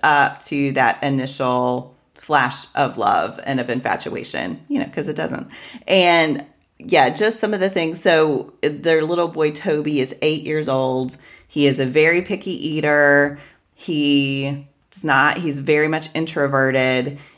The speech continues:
And you see Elizabeth in particular and her desire to help him blend in more. And she has a really hard time with the fact that he can't just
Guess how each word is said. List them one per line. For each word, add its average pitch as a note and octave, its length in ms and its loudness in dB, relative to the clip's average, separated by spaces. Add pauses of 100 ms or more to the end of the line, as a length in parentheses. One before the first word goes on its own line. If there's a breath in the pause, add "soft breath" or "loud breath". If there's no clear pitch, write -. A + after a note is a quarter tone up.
(140)
And D3 260 0
you D3 220 2
see D3+ 520 0
Elizabeth D3 640 2
in B2+ 100 0
particular C3+ 800 -2
and B2 240 -2
her B2+ 760 -2 (760)
desire C#3+ 640 2
to C#3+ 160 -6
help C#3 300 -4
him C3+ 460 -2
blend C3+ 420 -2
in D3+ 280 -2
more. B2+ 600 -2 (760 loud breath)
And C3+ 640 2
she D#3 340 -2
has C#3 240 0
a C#3 80 2
really D3+ 360 0
hard C#3 340 -2
time C#3+ 880 0 (160 loud breath)
with D#3 200 -2
the D3 80 -4
fact C3+ 360 -2
that D3 160 0
he D3+ 180 -4
can't - 340 -4
just C3 680 0